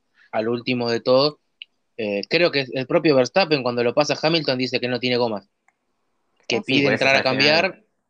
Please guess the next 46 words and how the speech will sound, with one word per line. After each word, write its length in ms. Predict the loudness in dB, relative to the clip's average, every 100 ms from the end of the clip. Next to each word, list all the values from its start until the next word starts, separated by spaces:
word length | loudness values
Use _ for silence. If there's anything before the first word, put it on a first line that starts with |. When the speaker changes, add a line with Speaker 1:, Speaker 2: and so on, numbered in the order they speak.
| _ -12
Speaker 2:
también 260 | -6 -4
Speaker 1:
y 40 | -2
le 40 |
Speaker 2:
era 20 | -2
tan 100 | -4
Speaker 1:
dicen 120 | -2
que 100 | 0
Speaker 2:
lento. 140 | 0
Speaker 1:
no, 60 | 0
porque 400 | -2 0 0 0
no, 140 | -2
no 160 | -4 -4
tiene 260 | -2 -2 -2
un, 300 | -8 -10 -12
un 260 | -12 -10 -6
margen 360 | -8 -8 -6
grande, 520 | -2 -2 0 0 0 -8 _ _
que 80 | -8
si 140 | -6
paraban 340 | -2 2 2 2
iban 220 | 0 0
a 80 | 0
perder 200 | -2 -2
el 60 |
segundo 280 | -4 -8 -6
puesto. 280 | -8 -10 -16 _ _ _ _ _ _ _ _ _ _
Speaker 2:
Sí, 600 | 0 0 0 -10 -20 -8
no 160 | -2 0
por 120 | 2
la 160 | 0 0
parada, 260 | -2 -2
sino 160 | -6 -12
por 100 | -10
la 100 | -12
sanción 300 | -12 -16 -12
de 80 | -12
cinco 240 | -12 -12 -12
segundos 280 | -10 -12 -10
que 80 |
le 60 | -8
habían 200 | -8 -8
puesto. 260 | -8 -10 -18 _ _ _ _ _ _ _ _ _ -20
Speaker 1:
Eh, 440 | -20 -18 -20 -20 -20 _ -18 -14 -6
igualmente, 720 | 0 2 2 0 2 2 2
en 80 |
el, 80 | -2